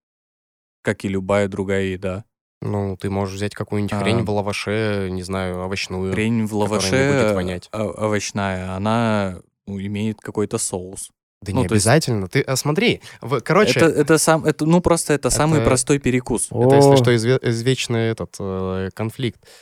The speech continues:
Speaker 2: А, и на самом деле он логичный.
Speaker 1: Ну вот
Speaker 2: Полезно поесть, надо чуть-чуть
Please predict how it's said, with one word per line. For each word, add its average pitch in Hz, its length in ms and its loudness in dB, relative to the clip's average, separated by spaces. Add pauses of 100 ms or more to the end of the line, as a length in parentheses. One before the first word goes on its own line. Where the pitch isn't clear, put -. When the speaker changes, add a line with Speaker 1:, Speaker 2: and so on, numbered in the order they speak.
(200)
Speaker 2:
А, 107 460 2
и 120 200 0
на 113 120 0
самом 120 200 -2
деле 117 160 -2
он 107 140 -2
логичный. 110 480 -8 (1200)
Speaker 1:
Ну 113 140 0
вот 135 160 2
Speaker 2:
Полезно 139 460 8
поесть, 127 480 2
надо 127 280 2
чуть-чуть - 460 -4